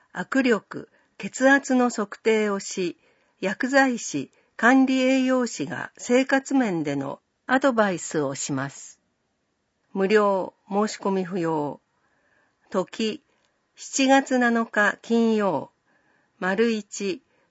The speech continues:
午前十時から正午。丸二、午後二時から四時。場所、丸一、ウエルシア富士見鶴間店。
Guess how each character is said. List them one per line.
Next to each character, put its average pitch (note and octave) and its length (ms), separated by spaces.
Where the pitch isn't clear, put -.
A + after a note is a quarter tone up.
午 B3 180
前 G#3 300
十 A3+ 300
時 F#3+ 120
か C#3 200
ら A#2+ 220
正 G#3 380
午。 C3+ 260
丸 G3+ 320
二、 G#3+ 300
午 C4 160
後 C4+ 160
二 G#3+ 160
時 B3 160
か D#3 160
ら C3 240
四 G3+ 180
時。 - 260
場 F3+ 160
所、 A3 280
丸 G#3 320
一、 G3+ 540
ウ A3 160
エ C4+ 80
ル C#4 140
シ D#3+ 300
ア - 280
富 G3+ 80
士 A3+ 200
見 B3 180
鶴 A3+ 320
間 A#3+ 160
店。 D#3+ 360